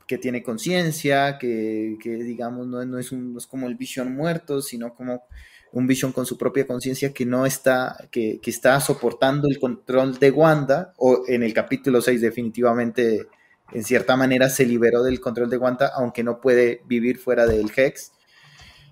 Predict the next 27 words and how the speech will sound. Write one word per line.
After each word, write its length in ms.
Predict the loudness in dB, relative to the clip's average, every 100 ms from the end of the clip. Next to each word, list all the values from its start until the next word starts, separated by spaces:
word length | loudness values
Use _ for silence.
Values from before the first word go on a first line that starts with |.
| _
Y 140 | 2 6
lo 160 | 8
otro 280 | 6 4 0
es 160 | -2 -2
que 140 | 0
aparece 440 | 2 4 4 4 0
de 80 |
pronto 420 | 0 -4 -4 -4 -2
otro 280 | -4 -4 -6
personaje 840 | -6 -6 -4 -4 -8 -10 -10 -12 -6
que 260 | -2 0
es 120 | -2
Quicksilver, 800 | -4 -4 -2 0 2 4 0 -2 _ _ _ -4
ah, 500 | 0 0 0 -2 -4 -6
como, 500 | -6 -4 -2 -2 -4 -6 -6 -8 -8
como 220 | -8 -8
haciéndose, 560 | -8 -8 -4 -4 0 0
digamos, 680 | 0 -2 -2 -2 -4 -8 -10
eh, 320 | -4 -2 -2 -6
pasar, 380 | -6 0 2 2
o 80 | 0
no 140 | -4
sé 120 | -2 -2
si 120 | 0
pasar, 340 | 0 0 0
o 100 | 0
ser 300 | 0 0 0